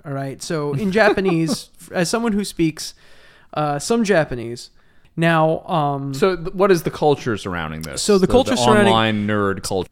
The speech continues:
Speaker 1: in gamer culture and otaku culture, anime culture, a lot of times they would refer to, you refer to these,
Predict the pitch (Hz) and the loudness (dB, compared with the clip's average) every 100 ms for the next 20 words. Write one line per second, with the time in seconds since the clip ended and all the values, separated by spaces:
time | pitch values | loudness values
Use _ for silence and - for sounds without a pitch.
0 | _ 202 202 190 208 233 220 - 202 - | _ -4 -2 0 0 0 -2 0 -2 0
1 | 180 165 170 175 147 147 151 139 139 147 | -2 0 -2 0 -2 -4 -6 -4 -4 -4
2 | 139 131 127 131 113 - - _ _ - | -4 -6 -8 -8 -10 -12 -16 _ _ -4
3 | 170 180 180 175 160 147 151 139 135 139 | 2 2 2 0 -2 -2 -2 -4 -6 -6
4 | - 143 131 - 156 127 117 113 110 - | -4 -4 -6 -10 -8 -6 -6 -10 -12 -20
5 | - 175 160 160 - 190 - 175 156 147 | -16 -6 -4 -4 0 0 0 -4 -4 -4
6 | 139 139 _ _ - - _ _ - 185 | -6 -8 _ _ -20 -20 _ _ -6 -6